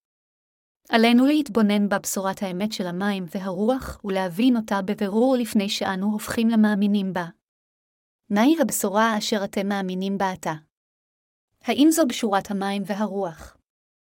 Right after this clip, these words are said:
הבשורה אשר באמצעותה אדונינו מחק את כל חטאינו אחת ולתמיד היא בשורת האמת של המים והרוח. מכיוון שאנו מאמינים עתה בבשורת המים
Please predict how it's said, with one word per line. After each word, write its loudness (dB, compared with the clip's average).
הבשורה 0
אשר 0
באמצעותה -2
אדונינו 4
מחק 0
את -4
כל 0
חטאינו -4
אחת -4
ולתמיד 0
היא -2
בשורת -2
האמת -2
של -2
המים -2
והרוח. -4
מכיוון 2
שאנו 0
מאמינים 0
עתה 0
בבשורת -2
המים -2